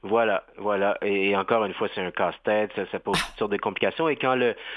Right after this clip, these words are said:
quand le bateau lui est livré, finalement, il trouve qu'il n'est pas assez gros, puis il voudrait peut-être un bateau de, de, de trente-cinq millions finalement,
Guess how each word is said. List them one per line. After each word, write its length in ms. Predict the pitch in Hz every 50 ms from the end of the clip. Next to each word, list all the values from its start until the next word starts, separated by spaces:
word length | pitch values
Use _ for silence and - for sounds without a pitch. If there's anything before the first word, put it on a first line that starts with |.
| - - -
quand 140 | - 131 123
le 80 | 120 113
bateau 360 | 101 117 110 - - 131 127
lui 200 | 123 120 120 117
est 20 |
livré, 420 | 113 117 110 104 - 117 120 123 120 -
finalement, 380 | - 110 107 101 104 117 135
il 100 | 143 139
trouve 180 | - - 135 120
qu'il 100 | - -
n'est 60 | 101 -
pas 100 | 110 104
assez 220 | 98 - - 101
gros, 340 | 87 - 87 92 117 131 135
puis 160 | 131 - 110
il 80 | 104 98
voudrait 300 | 95 98 92 98 95 98
peut-être 320 | - - - 104 98 -
un 80 | 101 90
bateau 320 | 90 90 90 - - 95
de, 160 | 90 92 90 87
de, 120 | - -
de 140 | - 85 - _ _ - -
trente-cinq 540 | - - 220 208 - - - - - - -
millions 340 | 95 85 85 85 85 85
finalement, 540 | - - 87 80 76 - 85 92 220 240 233